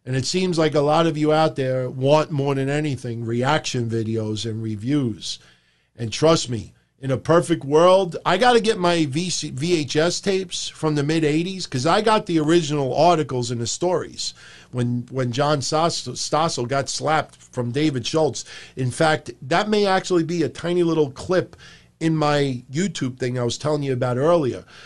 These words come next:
But man, I, I gotta do a reaction video when John Stossel got slapped. You know, you see these people,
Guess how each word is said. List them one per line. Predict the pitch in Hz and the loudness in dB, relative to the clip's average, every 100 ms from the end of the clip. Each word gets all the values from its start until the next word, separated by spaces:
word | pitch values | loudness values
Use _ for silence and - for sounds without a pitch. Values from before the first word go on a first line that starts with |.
| - - | -16 -6
But | 123 | -2
man, | 143 175 151 | 2 2 4
I, | 143 151 131 | 4 2 2
I | 151 160 | 2 2
gotta | 135 165 165 151 | 2 2 4 4
do | 156 | 2
a | 151 | 2
reaction | 139 143 156 160 139 120 | 2 2 2 0 -4 -2
video | 123 123 | -2 0
when | 120 123 | 0 -2
John | 123 143 131 | 0 0 0
Stossel | - 139 147 - 120 | -2 0 0 -2 -4
got | 117 110 | -6 -8
slapped. | - 113 104 - - - _ _ _ - - | -10 -8 -10 -10 -14 -20 _ _ _ -20 -10
You | 113 | -6
know, | 113 113 - - - | -4 -6 -10 -20 -8
you | 190 | -6
see | - 247 | -2 -2
these | 247 233 - | -2 -2 -2
people, | 208 214 226 220 | 0 0 0 0